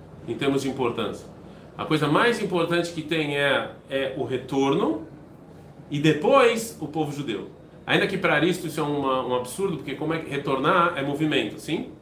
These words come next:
Retornar é movimento. Então como é que você vai se movimentar se você não tem nada ainda? Não, Michele, eu não vou entrar nessa, nessa, nessa, nessa, nessa, nesse problema filosófico, tá bom? Mas só, tá claro isso?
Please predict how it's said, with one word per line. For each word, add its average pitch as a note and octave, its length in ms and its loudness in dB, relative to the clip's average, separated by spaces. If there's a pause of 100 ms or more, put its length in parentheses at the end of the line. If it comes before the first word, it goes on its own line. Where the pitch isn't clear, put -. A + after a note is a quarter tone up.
(1500)
Retornar A2 580 -2
é C#3 40 -4
movimento. C#3 500 0 (320)
Então A#2 140 -10
como C3+ 120 -2
é D3 60 0
que D3 60 -4
você D#3 60 -4
vai C#3+ 100 -4
se D3+ 120 -6
movimentar B2+ 480 0
se - 80 -8
você C#3 60 -4
não B2 120 -2
tem B2 140 -2
nada A2+ 280 -2
ainda? F#2 160 -6
Não, D3+ 100 -6
Michele, C3 280 -4
eu G#2 80 -6
não C3+ 80 -6
vou C#3 100 -4
entrar B2+ 160 -4
nessa, B2 240 -2
nessa, A#2 260 -6 (180)
nessa, A2+ 300 -8
nessa, A2 320 -10
nessa, G#2+ 420 -8 (180)
nesse A2+ 180 -6
problema A2+ 260 -6
filosófico, A2 540 -8
tá G#2 60 -16
bom? C#3 120 -2
Mas C3+ 140 -6
só, B2 260 -6 (160)
tá - 60 -10
claro C#3 280 2
isso? F3+ 200 -4